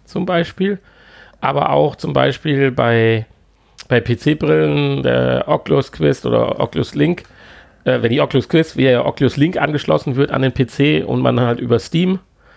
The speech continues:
äh, Spiele oder Apps ausführt, äh, geht es angeblich bei allen schon.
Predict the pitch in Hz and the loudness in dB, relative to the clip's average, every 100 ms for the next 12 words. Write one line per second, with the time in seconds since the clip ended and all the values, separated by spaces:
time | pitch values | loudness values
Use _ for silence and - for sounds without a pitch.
0 | _ _ _ _ - 127 113 110 107 110 | _ _ _ _ 0 2 4 4 2 0
1 | 123 - 170 - - 131 135 139 147 - | -6 -12 -14 -6 0 4 4 2 -2 -10
2 | 120 120 127 123 - 120 123 - 156 - | -2 0 0 -2 -2 0 0 0 -2 -2
3 | - - - 147 147 - - - - 151 | -10 -12 -10 -12 -14 -16 -18 -10 -4 -4
4 | 139 147 147 151 151 - 127 156 185 131 | -2 -2 -2 -2 -2 -2 0 0 0 -2
5 | - 127 247 | -2 -2 -2